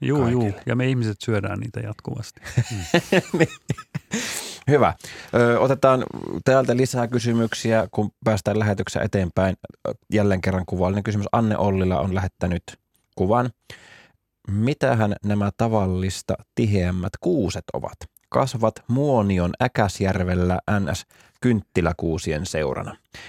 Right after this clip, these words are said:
Speaker 2: Ja tässä on kuva – jossa on neljä hyvin, hyvin tiheää, jopa tämmöistä niinku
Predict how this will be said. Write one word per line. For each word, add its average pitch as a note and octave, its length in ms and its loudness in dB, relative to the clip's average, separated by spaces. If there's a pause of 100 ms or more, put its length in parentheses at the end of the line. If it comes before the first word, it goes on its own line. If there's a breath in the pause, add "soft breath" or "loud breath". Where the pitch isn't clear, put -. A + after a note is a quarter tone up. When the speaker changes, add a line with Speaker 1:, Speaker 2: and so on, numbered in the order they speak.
(120 loud breath)
Speaker 2:
Ja - 60 0
tässä A#2 380 0
on E2+ 200 -4
kuva – D3 280 2 (600)
jossa G2+ 380 2
on G2 400 2 (240)
neljä G2+ 880 2 (640)
hyvin, A#2 460 4 (560)
hyvin A#2 500 2 (460)
tiheää, F2+ 400 2
jopa G2 220 0
tämmöistä G#2+ 260 -2
niinku A2 200 -2